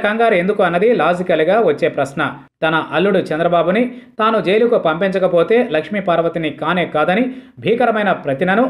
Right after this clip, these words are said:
ఆమె చేశారు. చంద్రబాబు విషయంలో తాను ఏసీబీ కోర్టు నుంచి హైకోర్టు, సుప్రీంకోర్టు ఇలా ఎన్ని అంచెలు ఉన్నాయో అన్నీ దాటుకుని వెళ్తానని కూడా అంటున్నారు.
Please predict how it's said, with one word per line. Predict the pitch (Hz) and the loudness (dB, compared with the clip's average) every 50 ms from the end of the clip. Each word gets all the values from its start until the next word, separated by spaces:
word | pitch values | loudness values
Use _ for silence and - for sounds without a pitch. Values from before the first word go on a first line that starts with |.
| - 147 | -2 -4
ఆమె | 151 147 135 143 | -4 -2 0 0
చేశారు. | 147 143 147 165 147 131 - - - - - _ _ - | 0 2 2 0 0 0 -4 -8 -14 -20 -20 _ _ -4
చంద్రబాబు | 151 165 185 185 190 185 175 175 170 | -2 0 0 2 2 2 2 0 0
విషయంలో | 160 160 - 175 190 220 247 247 240 170 | -2 0 0 0 2 2 2 2 2 0
తాను | 160 160 156 139 151 180 | 0 0 2 2 0 0
ఏసీబీ | 185 220 214 202 196 190 180 | 2 0 0 0 0 0 2
కోర్టు | 175 180 180 185 180 | 0 0 0 -2 -4
నుంచి | 175 196 190 196 208 190 - - - _ - 160 | -2 0 0 0 0 -2 -8 -16 -18 _ -4 -2
హైకోర్టు, | 165 165 165 202 202 208 202 208 196 - - _ - | -2 0 2 2 2 2 0 -4 -10 -14 -16 _ -4
సుప్రీంకోర్టు | 233 - 233 240 220 220 214 233 226 233 233 - - - 180 | -4 0 0 0 0 0 0 2 2 2 0 -2 -6 -4 0
ఇలా | 190 196 180 156 - - 165 180 | 0 2 2 0 -2 -2 -2 0
ఎన్ని | 196 214 214 208 165 135 135 - - - - _ - 156 | 0 0 0 0 0 -2 -4 -6 -14 -20 -20 _ -8 -6
అంచెలు | 170 180 240 226 226 226 | -2 0 2 2 4 4
ఉన్నాయో | 220 233 226 233 240 254 254 254 160 | 2 2 2 2 2 2 2 0 -2
అన్నీ | 180 214 240 220 175 | 0 0 0 2 2
దాటుకుని | 175 185 185 196 208 185 170 | 0 0 0 -2 0 0 0
వెళ్తానని | 165 170 165 190 185 185 170 - - | 0 0 0 -2 -2 -2 -2 -2 0
కూడా | 165 156 147 | 0 0 0
అంటున్నారు. | 135 - - 147 143 127 110 | -2 -4 -2 -2 -2 -2 -4